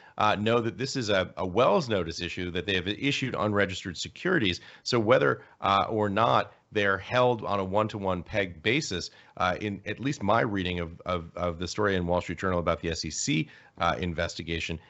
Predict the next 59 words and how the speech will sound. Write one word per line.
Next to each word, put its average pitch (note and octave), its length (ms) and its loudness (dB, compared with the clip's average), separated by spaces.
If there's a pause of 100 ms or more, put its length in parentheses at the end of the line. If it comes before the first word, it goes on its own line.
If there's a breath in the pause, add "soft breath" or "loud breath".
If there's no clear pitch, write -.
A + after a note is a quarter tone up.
it G2+ 140 -4
seems D3+ 240 2
immaterial. A2 500 4
They're G2+ 160 2
just A#2+ 180 -2
saying B2 140 2
effectively, G2+ 400 -2
"You A2 120 0
haven't D3 200 0
registered A2 420 2
with F2+ 120 0
S F2+ 160 0
E E2+ 40 -8
C. - 160 -4
You G2 120 0
have F2+ 80 0
an F2+ 100 0
unregistered G#2 540 2
investment E2+ 480 -2
product." D#2 400 -2 (240 loud breath)
Uh, F#2 120 4
whether A2+ 240 4
or A#2 60 4
not G2 260 4
you F2+ 80 -4
registered G2 400 -2
with E2 160 -8
N F#2 120 -2
Y F2 140 2
D E2+ 200 -2
F - 180 -2
S, G2 280 4 (240 loud breath)
uh, E2 200 -2 (320)
based C3 240 2
on F#2+ 140 2
my G#2 160 2
reading, G2 320 0
at D#2+ 80 -4
least G2+ 180 -4
of F#2+ 60 -6
the D#2+ 60 -8
journal A#2 340 2
article, E2+ 380 0
it F2 100 -4
sounds F2+ 300 0
immaterial. F#2 340 0
By A2+ 160 6
the G#2 80 2
way, F#2+ 140 6
I F2 80 2
should - 160 -10
say F#2 120 -2
one F2+ 220 -2
thing F2 160 -4
here. E2+ 180 -2 (280 loud breath)
I've F#2 160 2
been F#2 160 -4
Googling, F#2+ 500 0
uh, E2+ 200 2